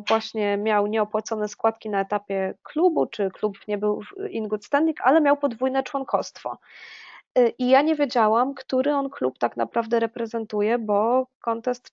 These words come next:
Chair czy Chief Judge mi tego dokładnie nie wypełnił. Więc zwracałam się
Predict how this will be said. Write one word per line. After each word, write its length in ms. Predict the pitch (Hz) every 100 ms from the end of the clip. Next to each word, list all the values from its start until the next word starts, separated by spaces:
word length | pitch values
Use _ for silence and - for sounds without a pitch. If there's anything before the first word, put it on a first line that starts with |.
| -
Chair 200 | 208 220
czy 140 | 220 -
Chief 140 | 226 220
Judge 160 | 220 233
mi 100 | 226
tego 240 | 226 220
dokładnie 560 | 214 214 - 226 226 220
nie 200 | 226 226
wypełnił. 680 | 233 220 196 190 196 214 _ _ _ _ - - - -
Więc 580 | 226 233 240 247 254 -
zwracałam 640 | - - 226 - 254 262 262
się 420 | - 226 226